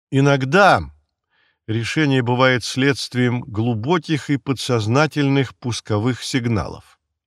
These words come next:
интуитивного чувства, что человеку можно доверять.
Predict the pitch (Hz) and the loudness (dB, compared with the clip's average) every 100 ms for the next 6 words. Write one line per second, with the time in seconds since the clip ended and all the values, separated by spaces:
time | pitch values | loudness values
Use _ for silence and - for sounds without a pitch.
0 | - 143 147 - 185 185 - 165 107 104 | -2 0 0 0 -2 -2 0 0 2 0
1 | 98 95 - 135 120 151 156 - 101 - | -2 -4 -4 -4 -4 -6 -6 -4 -8 -6
2 | 107 101 95 92 87 127 135 _ _ _ | -4 -2 0 -2 -4 -12 -14 _ _ _
3 | _ - 101 101 85 101 104 117 120 76 | _ -2 0 0 -2 -4 -2 -2 -2 -4
4 | - - | -12 -20